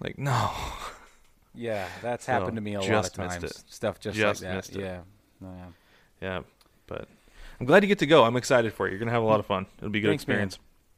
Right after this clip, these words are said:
Speaker 2: Me too.
Speaker 1: All
Speaker 2: It's
Speaker 1: right,
Speaker 2: a
Speaker 1: one
Speaker 2: bucket
Speaker 1: last thing
Speaker 2: list
Speaker 1: here
Speaker 2: thing.
Speaker 1: before we, before we take a break. One last thing.
Speaker 2: Yeah, okay.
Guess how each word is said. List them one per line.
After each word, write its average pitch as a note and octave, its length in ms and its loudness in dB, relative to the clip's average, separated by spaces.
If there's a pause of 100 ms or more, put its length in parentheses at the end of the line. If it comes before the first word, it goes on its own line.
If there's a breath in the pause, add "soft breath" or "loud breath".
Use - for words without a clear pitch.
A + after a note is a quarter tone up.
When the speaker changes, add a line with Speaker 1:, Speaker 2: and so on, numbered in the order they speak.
(120)
Speaker 2:
Me A#2 140 -10
too. B2 240 -4
Speaker 1:
All F#2+ 60 -6
Speaker 2:
It's F2 80 -6
Speaker 1:
right, D3 100 6
Speaker 2:
a - 20 8
Speaker 1:
one D#3 140 12
Speaker 2:
bucket F3 80 10
Speaker 1:
last D#3+ 140 10
thing - 100 2
Speaker 2:
list C3+ 60 0
Speaker 1:
here C3 80 4
Speaker 2:
thing. A#2+ 80 2
Speaker 1:
before C3 160 2
we, B2 160 2 (240)
before B2 240 -2
we B2+ 80 0
take A#2+ 180 -2
a A2+ 60 -8
break. F#2+ 220 0
One A#2 120 -2
last A2 180 -4
thing. - 140 -12 (300 soft breath)
Speaker 2:
Yeah, G2 160 -8
okay. - 160 -12